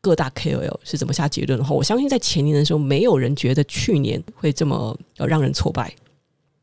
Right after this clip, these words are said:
美国国家经济研-，研究局，有简称叫什么？National Bureau of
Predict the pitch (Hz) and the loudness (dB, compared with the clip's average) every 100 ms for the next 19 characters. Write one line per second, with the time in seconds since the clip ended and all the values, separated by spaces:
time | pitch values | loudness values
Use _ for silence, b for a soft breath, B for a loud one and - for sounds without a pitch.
0 | _ - _ _ - - 196 196 220 190 | _ -20 _ _ -18 0 4 6 6 4
1 | 190 202 185 190 190 151 120 - 151 160 | 4 2 4 2 4 2 0 2 2 4
2 | 156 - - - 131 - 123 165 160 151 | 2 -2 -6 -4 -2 0 0 2 2 2
3 | 143 - 196 226 220 190 185 165 - 190 | -2 -2 2 4 4 2 0 -2 0 0
4 | 185 147 - 160 | 2 0 -2 -4